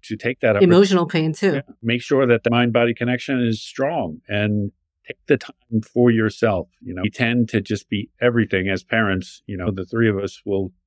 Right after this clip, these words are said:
Speaker 1: move mountains for our kids, but, you know, you have the ability to just listen and respectfully just, uh, the time for the self-care that is needed. I think it's so important.
Speaker 2: I like to talk to them about,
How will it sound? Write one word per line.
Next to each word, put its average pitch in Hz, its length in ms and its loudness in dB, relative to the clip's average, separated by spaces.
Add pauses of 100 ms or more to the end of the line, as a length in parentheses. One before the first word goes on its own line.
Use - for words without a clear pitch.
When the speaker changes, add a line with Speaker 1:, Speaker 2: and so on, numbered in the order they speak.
Speaker 1:
move 127 180 6
mountains 127 520 2
for 117 280 0
our 110 140 4
kids, 143 460 -6
but, 101 180 0 (200)
you 117 120 -6
know, 101 80 -4
you 104 160 -4
have 123 300 -2
the 127 100 0
ability 110 560 2
to 107 140 -4
just 113 340 -2 (140)
listen 120 320 0 (200)
and 95 480 -4
respectfully 110 640 0
just, 107 400 -6
uh, 104 240 -2
the - 80 -2
time 101 300 0
for 98 80 -6
the 95 100 0
self-care 101 720 0 (120)
that 92 260 -2 (160)
is 92 220 -6
needed. 85 380 -4 (220)
I 92 40 -14
think 87 180 -8
it's 87 180 -8
so 95 200 -2
important. 85 360 -12 (400)
Speaker 2:
I 208 120 4
like 240 200 2
to 233 120 2
talk 202 380 2
to 202 100 0
them 190 180 6
about, 165 500 2